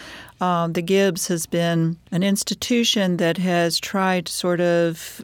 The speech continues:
present to the community and to our visitors the richness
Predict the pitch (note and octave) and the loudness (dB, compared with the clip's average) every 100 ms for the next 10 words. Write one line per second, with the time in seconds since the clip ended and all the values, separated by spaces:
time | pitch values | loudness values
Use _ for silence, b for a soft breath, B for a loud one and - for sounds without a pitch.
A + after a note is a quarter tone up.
0 | - - E3 D#3+ F#3+ G#3 G3+ E3 - - | -6 -2 -2 0 2 4 2 0 -6 -4
1 | A3+ A3 G3+ F#3 E3+ E3 F3 F3+ F#3+ F#3 | 0 2 4 2 0 -4 -2 0 0 0
2 | E3+ E3+ D#3+ E3 E3+ F3 - E3+ D#3+ D#3 | 0 0 -2 -2 -2 -2 -2 -2 0 -2
3 | D#3 E3+ F3+ E3 E3 D#3+ D#3 D#3 - B | -2 -2 -2 -2 0 0 0 -2 -8 B
4 | B B D#3+ D#3 D#3+ G3 - - E3 E3 | B B -4 -2 0 0 0 -2 -2 -2